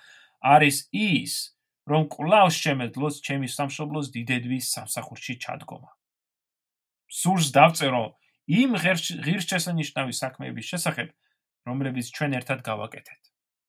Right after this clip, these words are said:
შვიდობით, ჩემო შვილებო, რომ შემეძლოს, თითოეულ თქვენთაგანს ჩაგიხუტებდით, მაგრამ ამის ნაცვლად ნება მიბოძეთ,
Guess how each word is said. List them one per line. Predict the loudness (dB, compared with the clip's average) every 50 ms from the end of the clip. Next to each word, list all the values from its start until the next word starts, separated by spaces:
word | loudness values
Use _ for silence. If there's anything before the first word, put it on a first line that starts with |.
| _ _ _ _ _ _ _ _ _ _ _ _ _ -10
შვიდობით, | -2 2 4 6 6 6 4 4 0 -6 -8 -14 -20 _ _
ჩემო | _ -10 -8 -8 -6 -6
შვილებო, | -8 -8 -6 -6 -6 -6 -6 -8 -10 -14 -18 _ _ _ _ _ _ _ _ _ _ _ _ _ _ _ _ _ _ _ _ _
რომ | -2 0 0
შემეძლოს, | 2 4 2 4 4 2 0 -2 -4 -8 -8 -10 -14 -16 _ _ _ _ _ _ _ _ -10
თითოეულ | -8 -6 -2 -2 0 0 -2 -4
თქვენთაგანს | -6 -8 -4 -4 -2 -2 -2 -2 -2 -2 -2 -2 -4
ჩაგიხუტებდით, | -4 -6 -4 -4 -4 -6 -6 -8 -10 -10 -10 -12 -14 -16 -20 _ _ -20 _ _ _ _ _ _ _ _ _ _ _ _ -12
მაგრამ | -10 -6 -4 -4 -4 -6
ამის | -6 -6 -6 -4 -4 -4 -2
ნაცვლად | -2 -4 -4 -4 -6 -8 -8 -8 -10 _ _ _ _ _ _ _ _ _ _ -8
ნება | -4 0 2 4 4
მიბოძეთ, | 4 4 2 2 2 0 0 0 -2 -4